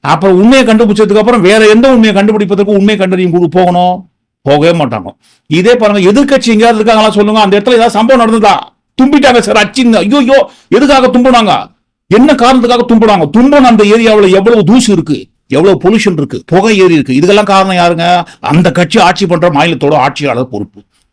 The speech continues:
உடனடியாக பதவி விலகணும். விலகாத பட்சத்துல அந்த தும்பலுக்கு காரணமான அந்த உண்மையை கண்டுபிடிப்பதற்கு எங்க என் டி ஏவோட குழு ஒரு உண்மை கண்டறியும் குழு அந்த ஏரியாவுக்கு அனுப்பி எப்படி அந்த தும்பல் வந்ததுன்ட்டு நாங்க உண்மையை கண்டறிஞ்சு வெளியுறவுக்கு சொல்லாம போக மாட்டோம். இது எதிர்க்கட்சி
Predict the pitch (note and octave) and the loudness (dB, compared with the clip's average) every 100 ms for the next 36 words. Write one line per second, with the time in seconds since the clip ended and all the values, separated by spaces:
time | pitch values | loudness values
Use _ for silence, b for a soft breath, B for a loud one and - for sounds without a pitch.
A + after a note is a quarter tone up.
0 | D3+ A3 G3 F#3+ G3 D#3 F3+ D3+ B2 G#2+ | 0 0 2 0 -2 -2 0 0 -2 -6
1 | G#2+ D#3 A3 G#3+ F#3+ F3+ G#3 G#3 B3+ B | -6 -2 0 0 -2 -4 -4 -4 -4 B
2 | B G3+ B3 A#3+ A3+ C4 C#4 B3+ B3 - | B 0 0 0 0 2 2 2 0 -2
3 | G#3 A#3+ A3+ G#3 G#3 G#3 F3 G#3 F#3 F#3+ | 0 2 2 2 0 0 0 0 0 2
4 | G#3+ F#3+ F3+ G#3 G3 F3+ D3+ F3+ F3 A#3+ | 0 0 0 0 0 -4 -4 -6 -4 -8
5 | B3+ _ _ _ _ B2 F3+ F#3+ E3+ G3+ | -10 _ _ _ _ -2 2 2 2 2
6 | A#3+ G3+ E3+ E3 F3+ D#3+ C3 C3 D#3+ A3 | 2 2 0 0 -2 0 -2 0 0 0
7 | G#3+ D#3 C#3+ B2 A2+ E3 D#3+ B2+ C3 A#2+ | -2 -4 -2 -2 0 0 0 0 -2 -2
8 | D3+ D#3+ C3 A2 B2+ - F2+ - _ _ | -2 -2 -4 -8 -8 -12 -20 -20 _ _
9 | _ C#3+ G3+ G3+ C#4+ B3+ G3+ F#3 G3 A3 | _ -2 -2 0 0 2 0 0 0 2
10 | B3+ A3 G3 G#3+ G#3 G3+ A#3+ B3+ _ _ | 2 2 2 2 0 0 -2 -6 _ _
11 | B2+ C3 C3 C#3+ G#3 G3 D3 D3+ E3 B2+ | -4 -2 0 0 0 -2 -2 -2 -2 -2
12 | B2+ F3+ F3 C3+ C3+ C#3+ D#3+ F3+ F#3+ D#3 | 0 2 2 0 -4 -2 0 0 0 0
13 | C#3+ G#2+ F#2+ - _ _ _ _ _ _ | -2 -6 -12 -20 _ _ _ _ _ _
14 | A#2+ A#2+ C3 G#3 A3 G#3 G3 | -6 -2 0 0 -2 -4 -4